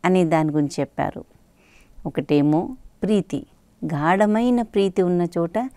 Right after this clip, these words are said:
స్మృతి స్వతహాగా ఉంటుంది, వద్దనుకున్నా స్మృతి వస్తుంది. ఇంకొకటి ప్రాప్తి, ఎక్కడ ప్రాప్తి ఉందో, ఎవరి నుండి ఉందో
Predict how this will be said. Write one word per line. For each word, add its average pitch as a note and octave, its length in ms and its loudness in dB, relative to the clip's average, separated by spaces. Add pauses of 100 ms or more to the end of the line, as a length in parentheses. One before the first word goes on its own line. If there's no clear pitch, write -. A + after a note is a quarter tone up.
(300)
స్మృతి C4+ 520 -2
స్వతహాగా A3+ 640 0
ఉంటుంది, E3 600 0 (100)
వద్దనుకున్నా D#3+ 800 0
స్మృతి F#3 340 -2
వస్తుంది. C3+ 500 -6 (1000)
ఇంకొకటి A3+ 680 0 (140)
ప్రాప్తి, - 540 -2 (340)
ఎక్కడ F3 340 -2
ప్రాప్తి F#3+ 520 -2
ఉందో, G#3+ 460 -2 (120)
ఎవరి F#3+ 400 0
నుండి A3 220 0
ఉందో G#3 340 -2